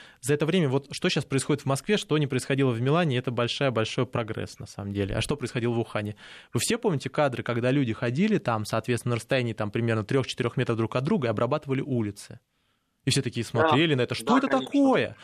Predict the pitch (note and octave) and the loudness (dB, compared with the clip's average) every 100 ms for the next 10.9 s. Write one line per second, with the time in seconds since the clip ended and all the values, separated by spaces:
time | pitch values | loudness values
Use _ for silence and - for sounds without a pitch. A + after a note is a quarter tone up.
0 | - - - A3 A#3+ B3+ F#3 A#2+ - A#3+ | -20 -8 -2 0 2 2 0 0 -2 0
1 | G3+ D#3 D3+ C#3 A2 C#3+ E3 E3+ D#3+ C#3 | 2 2 4 2 2 4 4 2 2 -2
2 | - E3 F3+ F3 C3+ C3 C3 C3+ A#2 A2+ | -2 0 0 0 0 0 0 0 0 -2
3 | - - A2+ D3 C#3+ C#3 E3 C3+ A2+ E3 | -4 -6 0 2 2 2 0 0 0 0
4 | F3+ F3 C3 B2 - - - - - _ | -2 -4 -6 -12 -20 -20 -20 -20 -20 _
5 | C#3 C#3+ B2 E3 E3 D3 D3 - E3 A#2+ | -4 -2 0 0 0 -4 -4 -2 0 0
6 | G#2+ A2 C3+ F3+ D#3+ C#3 C3+ C3+ D3 D3 | -2 -2 0 2 2 2 2 2 0 0
7 | C3 B2+ D3 B2+ G2 - A2+ G#2+ G2+ - | 0 0 0 0 -2 -2 0 2 0 -6
8 | A2 - F3+ D#3 D#3 D3 - C#3+ A2 A2 | -6 -2 -2 0 0 0 -2 -2 -2 -6
9 | - F3+ C#3 A#2 D3 C#3+ C3 C#3+ C#3+ C3+ | 0 2 2 0 0 2 0 0 0 0
10 | B2 D#3+ G#3 A#2+ B2 C3+ C#3 B2+ | 0 2 2 2 0 0 0 -4